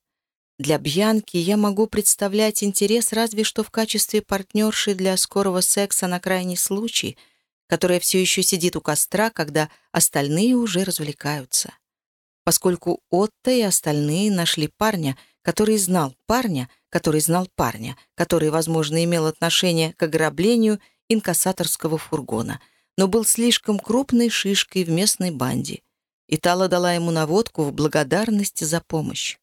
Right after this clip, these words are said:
Бьянки отличился, арестовав банду и вернув груз банкнот и золота, из которого не пропало ни одной булавки.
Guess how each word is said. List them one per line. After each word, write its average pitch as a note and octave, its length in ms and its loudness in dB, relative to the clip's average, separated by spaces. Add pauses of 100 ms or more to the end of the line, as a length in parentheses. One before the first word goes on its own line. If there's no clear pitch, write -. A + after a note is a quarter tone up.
(160)
Бьянки A#3 540 2
отличился, G3+ 1040 2
арестовав F#3 600 0
банду E3 520 0
и D3 180 0
вернув F3 400 2
груз D#3+ 320 0
банкнот D3+ 540 0
и G3 40 4
золота, F3 480 0
из C3+ 180 0
которого E3+ 440 0
не E3 160 2
пропало G#3 560 0
ни A3 180 2
одной G#3 380 0
булавки. C3 720 -4